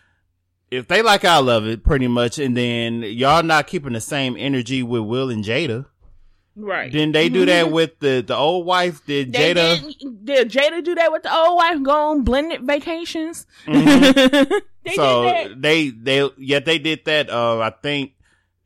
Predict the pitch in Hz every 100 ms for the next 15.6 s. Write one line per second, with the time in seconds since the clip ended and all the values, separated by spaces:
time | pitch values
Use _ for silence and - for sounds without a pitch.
0 | _ 127 143 139 147 135 127 123 113 -
1 | 147 131 110 - 139 120 - 113 101 117
2 | 123 120 147 110 104 - 113 110 _ _
3 | _ _ _ - 135 120 113 110 113 107
4 | 104 107 104 104 98 98 92 _ _ _
5 | 107 - 104 101 160 143 113 104 107 104
6 | - - - 113 110 - 87 131 127 104
7 | 104 - _ _ _ 143 - 170 - 143
8 | 135 139 104 80 87 90 - _ - 123
9 | 110 107 - 117 104 113 107 104 104 107
10 | 104 107 107 104 104 104 104 104 - 131
11 | 113 101 143 113 104 - 277 254 453 392
12 | 427 466 494 466 494 494 - 480 - 539
13 | - 190 139 139 180 165 135 131 160 185
14 | 147 127 - 123 294 453 466 440 440 453
15 | - 508 494 427 480